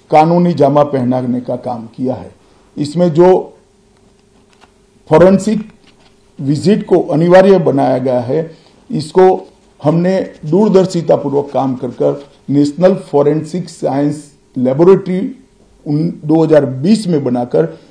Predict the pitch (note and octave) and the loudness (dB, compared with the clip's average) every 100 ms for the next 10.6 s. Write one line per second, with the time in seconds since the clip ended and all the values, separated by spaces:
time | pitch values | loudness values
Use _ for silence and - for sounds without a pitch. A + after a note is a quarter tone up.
0 | - D3+ D#3 F#3 E3+ F3 F3+ - E3 G3 | -8 -6 0 0 2 0 -2 -2 2 4
1 | G3+ F3 D3 D#3+ D#3 D#3 D3 D3 C#3+ D#3 | 4 2 0 0 0 2 2 0 0 -2
2 | - C3 B2 C3+ C3 C#3+ - C#3 D3+ - | -2 -6 -2 -2 0 -4 -2 -6 -6 -6
3 | C3 B2+ C3+ D3+ D3 C3 C3 B2+ C#3 C3 | -6 -4 -4 -4 -4 -6 -6 -8 -6 -4
4 | D#3+ F3+ - _ _ _ C3+ C3+ D#3 D3+ | -6 -8 -16 _ _ _ -4 -2 0 0
5 | C#3+ - - _ _ - D3 F3 C#3 C3+ | -2 -6 -18 _ _ -8 4 4 4 0
6 | E3+ G#3 F3 A2+ - _ _ _ _ D#3 | 2 2 2 0 -12 _ _ _ _ -4
7 | E3 - - _ _ - G3 A#3 A3+ D#3 | -4 -4 -14 _ _ -2 4 4 4 2
8 | C#3+ D3 C3 C3 C#3 - _ _ - D3 | 2 -2 -2 -2 -2 -6 _ _ -12 -10
9 | - C#3+ C#3+ D3+ D#3 D#3 - _ _ _ | -4 -2 -2 -4 -4 -6 -10 _ _ _
10 | D3+ G#3 G3+ C#3+ B2 B2 | 4 4 4 0 -4 -6